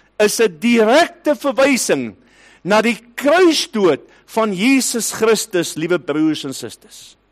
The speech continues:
Romeine ses vers drieëntwintig A sê, "Want die loon van die sonde is die dood." Ons vat daardie gedagte baie keer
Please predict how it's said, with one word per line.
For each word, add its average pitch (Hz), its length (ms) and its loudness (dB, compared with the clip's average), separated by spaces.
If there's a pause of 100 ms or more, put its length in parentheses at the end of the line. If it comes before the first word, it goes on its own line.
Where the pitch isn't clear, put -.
(760)
Romeine 302 460 2
ses 294 480 -2
vers 254 260 2 (100)
drieëntwintig 254 680 -2 (100)
A 262 340 4
sê, 139 480 -2 (760)
"Want 285 640 0 (240)
die 214 240 -2
loon 320 680 2
van 254 320 -2
die 233 160 -2
sonde 247 760 2
is 214 220 2
die 330 340 2 (960)
dood." 359 520 2 (840)
Ons 247 380 0
vat 311 300 0
daardie 302 440 2
gedagte 262 720 0
baie 220 420 2
keer 214 440 0